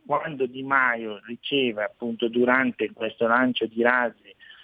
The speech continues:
un ministro degli esteri che rappresenta uno Stato che vuole la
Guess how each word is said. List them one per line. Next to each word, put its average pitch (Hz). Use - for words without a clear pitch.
un 147
ministro 156
degli 139
esteri 139
che 127
rappresenta 135
uno 135
Stato 151
che 131
vuole 123
la 117